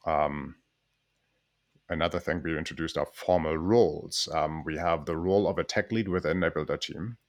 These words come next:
the one person who ultimately, like, shepherds along the other engineers and, um, makes, like, critical decisions is, uh, the person talking to other stakeholders. We have the project manager, also coming from engineering, which is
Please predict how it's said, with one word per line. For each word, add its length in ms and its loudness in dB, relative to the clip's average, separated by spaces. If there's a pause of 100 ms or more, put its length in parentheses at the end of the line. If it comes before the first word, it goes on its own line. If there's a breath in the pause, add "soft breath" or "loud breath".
(100)
the 160 -8
one 440 0
person 440 0
who 340 -2
ultimately, 720 0
like, 340 -2 (280)
shepherds 400 2
along 320 2
the 140 0
other 200 0
engineers 640 0
and, 200 -4 (680 soft breath)
um, 340 0
makes, 460 -4
like, 140 -2
critical 320 -2
decisions 960 0
is, 460 2 (220)
uh, 140 0
the 100 -2
person 540 0
talking 460 -2
to 480 -4
other 220 0
stakeholders. 760 -4 (180)
We 180 2
have 460 0
the 80 -8
project 720 0
manager, 720 -2
also 300 4
coming 320 0
from 240 0
engineering, 760 -4
which 240 0
is 320 -4